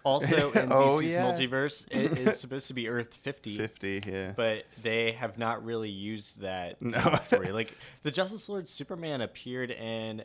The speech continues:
Speaker 1: the, um, that arc
Speaker 2: Superman
Speaker 1: of
Speaker 2: Reborn,
Speaker 1: Yeah,
Speaker 2: I think,
Speaker 1: yeah.
Speaker 2: yeah.
Speaker 1: Um, it was called Multiplicity or something like that,
Speaker 2: Yeah,
Speaker 1: where
Speaker 2: yeah,
Speaker 1: he was,
Speaker 2: oh,
Speaker 1: like,
Speaker 2: yeah, I
Speaker 1: just
Speaker 2: see
Speaker 1: in the
Speaker 2: what you,
Speaker 1: cameo
Speaker 2: yeah, yeah.
Speaker 1: a little bit, yeah. So,
Speaker 2: Yeah,
Speaker 1: that's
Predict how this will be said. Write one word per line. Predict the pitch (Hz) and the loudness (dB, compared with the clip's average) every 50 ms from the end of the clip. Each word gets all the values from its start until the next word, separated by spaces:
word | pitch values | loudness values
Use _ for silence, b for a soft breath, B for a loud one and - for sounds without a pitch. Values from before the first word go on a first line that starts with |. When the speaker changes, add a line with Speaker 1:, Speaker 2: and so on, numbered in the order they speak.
| - - | -12 -10
Speaker 1:
the, | 107 104 104 104 101 98 - | -8 -6 -4 -4 -4 -4 -6
um, | 92 101 101 98 95 95 92 98 - _ - B B B B B B B B | -6 -6 -6 -6 -8 -10 -12 -14 -16 _ -20 B B B B B B B B
that | 117 117 113 - | -6 -6 -4 0
arc | 113 123 131 - | 0 0 0 0
Speaker 2:
Superman | 90 92 92 98 95 95 98 | -2 -2 0 0 0 0 0
Speaker 1:
of | 104 | 0
Speaker 2:
Reborn, | 98 95 85 90 95 95 95 95 98 101 98 104 - b b b b b _ - | 0 -2 -2 -2 -2 0 0 0 0 -2 -4 -8 -12 b b b b b _ -12
Speaker 1:
Yeah, | 156 139 160 160 151 147 135 123 | -8 -4 0 2 4 4 4 4
Speaker 2:
I | |
think, | 113 110 | 2 2
Speaker 1:
yeah. | 131 131 120 107 | 2 2 2 2
Speaker 2:
yeah. | 98 98 92 113 113 107 | 2 2 4 2 2 2
Speaker 1:
Um, | 104 104 104 - | -2 -6 -8 -8
it | 139 | -6
was | 131 123 - | -6 -4 0
called | - 135 123 | 0 0 2
Multiplicity | 123 123 127 - 123 110 - - 117 110 - 107 101 101 95 | 2 -2 -2 -2 -6 -8 -4 -6 -4 -4 -4 -8 -8 -8 -8
or | 95 95 | -8 -8
something | - 101 90 - 95 92 | -10 -12 -12 -12 -12 -12
like | 92 90 - - | -12 -12 -10 -8
that, | 98 92 90 90 - | -8 -6 -6 -4 -2
Speaker 2:
Yeah, | - 95 90 | 0 0 0
Speaker 1:
where | 80 78 78 76 | 0 0 -2 -2
Speaker 2:
yeah, | - 98 | -4 -6
Speaker 1:
he | 98 117 | -6 -2
was, | 110 98 92 90 | 0 0 2 2
Speaker 2:
oh, | 87 | 2
Speaker 1:
like, | - - | 0 0
Speaker 2:
yeah, | - - | 0 -2
I | |
Speaker 1:
just | 90 95 - | -2 -4 -4
Speaker 2:
see | 113 | -4
Speaker 1:
in | 107 | -4
the | 101 | -6
Speaker 2:
what | - - | -4 -4
you, | 104 | -4
Speaker 1:
cameo | 98 98 101 98 | -4 -4 -4 -2
Speaker 2:
yeah, | 98 98 95 95 95 | -2 0 0 0 -2
yeah. | 95 | -2
Speaker 1:
a | 95 | -4
little | 98 92 95 | -4 -6 -6
bit, | 90 98 95 95 92 - | -4 -4 -6 -6 -6 -6
yeah. | 104 104 101 98 98 95 - b b b b b b b b b b b b b | -4 -4 -4 -4 -4 -6 -8 b b b b b b b b b b b b b
So, | _ - - - - 113 117 _ _ - - | _ -20 -18 -18 -18 -18 -20 _ _ -14 -6
Speaker 2:
Yeah, | - 117 107 101 104 | 0 2 4 4 4
Speaker 1:
that's | 92 | 2